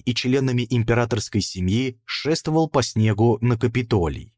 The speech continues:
Нерон, увенчанный лавровым венком и закутанный в тогу,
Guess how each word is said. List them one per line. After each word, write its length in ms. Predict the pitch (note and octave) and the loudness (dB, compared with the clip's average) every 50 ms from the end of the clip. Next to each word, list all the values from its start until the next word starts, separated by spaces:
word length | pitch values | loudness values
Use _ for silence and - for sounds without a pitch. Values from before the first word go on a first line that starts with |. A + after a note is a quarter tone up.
| _ _ - | _ _ -2
Нерон, 440 | G2+ G#2 A#2 C3 C#3 D#3 F3+ F3+ F3 | 0 2 2 4 4 4 4 4 2
увенчанный 560 | E3 C#3 D3+ D#3+ D#3+ C#3+ - - D3 C#3+ C#3 | 2 2 0 0 -2 -2 -2 -2 -2 0 0
лавровым 520 | C3 C3 B2 A#2 B2 C#3+ C3+ B2 B2+ A#2+ | 0 2 2 4 4 4 4 4 2 2
венком 640 | A2+ G#2+ A#2+ A2+ A2 A2+ C#3 D3 C#3 G#2 D#2 C2+ - - | 2 2 2 2 2 2 2 2 2 2 0 -2 -4 -4
и 60 | B2 | -2
закутанный 600 | A2+ B2+ B2+ A#2+ - D3+ C#3+ A2+ C3+ A#2+ A2+ A2 | -2 0 -2 0 0 0 0 0 0 2 2 2
в 140 | G#2+ - - | 2 0 -2
тогу, 500 | - C3+ C#3 C#3+ C3+ A2 F#2+ E2 - - | 0 2 2 2 2 2 0 -2 -4 -6